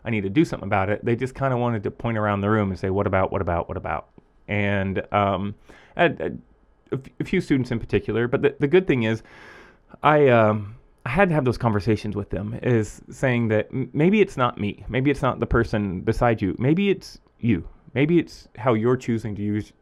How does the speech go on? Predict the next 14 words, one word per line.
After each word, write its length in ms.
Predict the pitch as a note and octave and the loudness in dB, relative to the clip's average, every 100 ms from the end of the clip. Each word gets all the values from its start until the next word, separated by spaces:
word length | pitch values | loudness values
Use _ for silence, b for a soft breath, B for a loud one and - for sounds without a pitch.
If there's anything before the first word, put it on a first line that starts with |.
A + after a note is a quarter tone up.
| - | -6
your 120 | G#2 | -2
words 260 | G2+ G2 F#2+ | 0 -2 -4
and 100 | F#2+ | -10
actions. 440 | F2+ - - - - | -10 -12 -16 -12 -4
And, 280 | C3 B2 A2 b b b _ _ _ - | -2 -2 -6 b b b _ _ _ -4
and 140 | C#3 | 2
I 40 | C#3 | 2
did 200 | G#3 G3 | 2 2
this 160 | C3 | 2
because 380 | - A#2 B2 A2 - B B B B | 0 0 0 0 -4 B B B B
I 80 | C#3+ | 2
gotta 280 | D#3 D3 B2 | 4 4 4
be 200 | A2 G#2 | 2 2
able 380 | F#2+ F#2+ F2+ | 0 -4 -8